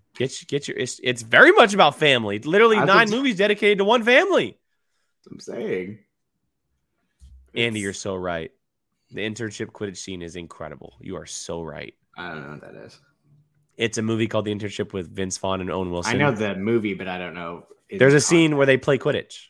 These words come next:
Speaker 1: It's super <laughs> funny. It's so f-, our version of Quidditch, I should say.
Speaker 2: At, uh, Sac State, they had a Quidditch team that if you ever went outside the gym, they'd be running around on brooms and stuff. And I'm like,
Speaker 1: So stupid.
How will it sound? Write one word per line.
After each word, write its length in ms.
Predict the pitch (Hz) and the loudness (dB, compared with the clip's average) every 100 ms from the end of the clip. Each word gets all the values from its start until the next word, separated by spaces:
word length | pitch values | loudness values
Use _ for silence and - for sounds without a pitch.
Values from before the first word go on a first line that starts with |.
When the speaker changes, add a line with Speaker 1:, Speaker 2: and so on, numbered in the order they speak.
| _ - | _ -14
Speaker 1:
It's 100 | - | -10
super 500 | - - 117 98 85 | -6 -4 -4 -6 -14
<laughs> 20 | |
funny. 420 | - 73 71 69 - | -16 -16 -16 -18 -16
It's 160 | 90 | -12
so 640 | - - - 117 104 98 87 | -12 -10 -6 -2 0 -2 -4
f-, 120 | - | -4
our 160 | 151 160 | 2 2
version 440 | 123 143 143 113 | 2 0 0 -4
of 120 | 92 - | -10 -10
Quidditch, 300 | 87 78 73 | -14 -16 -20
I 60 | |
should 180 | - 80 | -20 -20
say. 120 | - - | -20 -4
Speaker 2:
At, 220 | 131 135 | 0 0
uh, 400 | 113 131 123 113 | 0 -2 -2 -4
Sac 340 | - 151 143 143 | -4 -2 -2 -4
State, 520 | - 143 131 104 - | -2 0 0 -2 -4
they 120 | 123 | -4
had 140 | 127 | -2
a 40 | 117 | -4
Quidditch 380 | - 110 98 - | -4 -6 -8 -8
team 280 | 113 113 | -6 -4
that 320 | 117 101 - _ 113 | -4 -6 -10 _ -18
if 160 | - | -8
you 140 | 113 117 | -4 -4
ever 240 | 110 107 | -4 -4
went 180 | 110 107 | -4 -4
outside 500 | 95 - 110 101 90 | -6 -6 -6 -6 -10
the 60 | |
gym, 480 | 90 110 117 104 104 - | -8 -4 -2 -4 -6 -8
they'd 180 | 107 98 | -10 -8
be 120 | 101 | -10
running 340 | 101 110 110 | -8 -6 -6
around 260 | 107 104 110 | -6 -6 -6
on 160 | 98 | -8
brooms 460 | 104 95 101 104 107 | -10 -8 -8 -8 -10
and 60 | - | -12
stuff. 200 | 110 107 | -10 -10
And 60 | 107 | -10
I'm 120 | 95 | -10
like, 260 | 80 - _ _ _ _ | -12 -16 _ _ _ _
Speaker 1:
So 400 | _ - - - | _ -20 -18 -18
stupid. 480 | - - - _ - | -20 -20 -20 _ -20